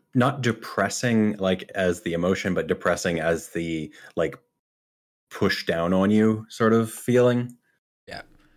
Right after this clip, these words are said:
Speaker 2: So they, uh, you can feel the weight and the, the almost doom and gloom aesthetic, uh,
Speaker 1: Yeah.
Speaker 2: that's around. So they actually do a pretty good job on it. Part of me almost wants to push into saying that the animation's good from an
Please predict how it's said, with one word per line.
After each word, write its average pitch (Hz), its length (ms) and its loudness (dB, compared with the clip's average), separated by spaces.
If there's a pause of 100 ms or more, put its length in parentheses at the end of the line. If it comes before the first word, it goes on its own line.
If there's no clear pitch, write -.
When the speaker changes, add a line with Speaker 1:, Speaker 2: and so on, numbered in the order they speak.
(320)
Speaker 2:
So 104 180 -8
they, 110 380 -4
uh, 127 120 -14
you 131 120 -10
can 127 140 -4
feel 135 240 0
the 110 120 2
weight 90 400 -4 (100)
and 85 340 -8
the, 80 360 -18 (340)
the 95 140 -6
almost 110 360 -2
doom 104 160 -2
and 90 160 -8
gloom 87 420 -16 (460)
aesthetic, - 600 -12 (280)
uh, 82 240 -8
Speaker 1:
Yeah. - 100 -12
Speaker 2:
that's - 180 -14
around. - 320 -14 (600)
So 165 160 0
they 160 100 2
actually 214 260 0
do 285 60 2
a 160 40 0
pretty 156 200 -2
good 131 140 0
job 98 220 2
on 85 180 0
it. - 120 -10 (320)
Part 156 420 -2
of 180 40 -8
me 185 120 -2
almost - 360 -10
wants 127 420 -10
to 165 120 -8
push 156 320 -6
into 160 200 -6
saying 147 360 -2
that 131 200 -4
the 117 100 -2
animation's 113 560 -4 (500)
good 143 560 0
from 180 300 -6 (480)
an 147 240 -6